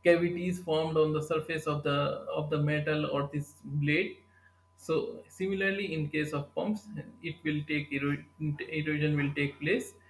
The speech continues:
and, and there will be around, uh, s-, s-, around these, um, these blades, there will be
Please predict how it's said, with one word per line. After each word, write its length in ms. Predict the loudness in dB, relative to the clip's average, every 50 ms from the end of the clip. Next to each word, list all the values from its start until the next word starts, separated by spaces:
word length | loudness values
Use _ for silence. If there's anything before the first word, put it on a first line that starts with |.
| -20 _ _ _ _ -2
and, 320 | 2 2 4 4 2 0 -2
and 340 | -4 -2 -2 -2 0 0
there 180 | 0 0 0 2
will 200 | 2 2 2 2
be 340 | 4 4 4 4 4 2 -4 -12 -20 -20 _ _ _ _ _ _ _ _ _ _ -20 _ _ 0
around, 420 | 4 6 8 6 6 6 4 4
uh, 440 | 4 4 6 4 4 2 0 -2 -6 -8
s-, 360 | -12 -16 -18 -18 -20 -20 -18 -16
s-, 180 | -14 -14 -14 -14 -6 -2
around 320 | 0 2 2 2 2 2
these, 240 | 0 0 0 0 0 -2 -2
um, 360 | 0 0 0 0 0 -2 0
these 200 | 2 2 2 2
blades, 460 | 0 -2 -2 0 0 0 0 -2 -2 0
there 200 | 0 0 2 0
will 180 | -2 -4 -2
be 260 | -2 -2 -4 -4 -6